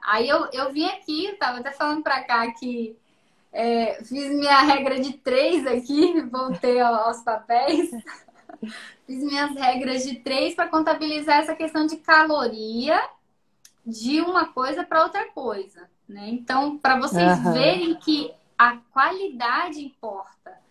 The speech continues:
Speaker 1: Eu vou mostrar aqui a caloria de um pra caloria de outro, pra vocês verem que não importa se você vai comer uma ou duas bananas. A opção da banana é melhor. Ao invés de você comer um, um biscoito, entendeu?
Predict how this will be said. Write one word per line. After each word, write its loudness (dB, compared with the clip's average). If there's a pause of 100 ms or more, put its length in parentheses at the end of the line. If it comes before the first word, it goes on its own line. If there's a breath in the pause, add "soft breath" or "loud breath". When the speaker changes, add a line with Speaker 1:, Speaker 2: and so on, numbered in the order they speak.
(320)
Speaker 1:
Eu -2
vou 2
mostrar 2
aqui -4
a -8
caloria -2
de -8
um -10
pra 0
caloria 0
de -8
outro, 2
pra 4
vocês -4
verem -2
que -8
não 0
importa 2 (360 soft breath)
se -18
você -12
vai -8
comer -6
uma 0
ou -4
duas 0
bananas. -6 (180)
A 4
opção 0
da 4
banana 0
é -2
melhor. -6 (1200)
Ao -4
invés -2
de -12
você -14
comer -8
um, -10 (100)
um -8
biscoito, -2
entendeu? -2